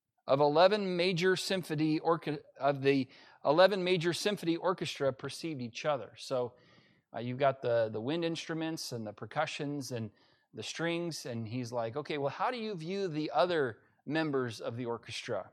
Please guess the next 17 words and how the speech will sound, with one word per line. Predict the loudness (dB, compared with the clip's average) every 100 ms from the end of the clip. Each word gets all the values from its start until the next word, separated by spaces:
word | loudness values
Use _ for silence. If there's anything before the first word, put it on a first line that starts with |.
| _ _ _ _ _ _ _ _ _ _ _ _ _ -14 0
And, | 2 4 8
uh, | 6
so | 8 6
here's | 10 10 10
what | 8 6
they | 4
found | 4 6 8 8
in | 4
this | 2 -2
particular | -4 -6 -6 -4 -2 -2
study. | 2 4 4 0 -10 _ _ -20 -18 -4
The | -2
percussionists | -2 8 8 10 6 4 2 -2 2
were | 4
viewed | 4 4 6 6
as | 8 10 12 10 4 -4 -8 -20 -20 _
insensitive, | 2 4 4 4 4 4 2 4 4 2 -12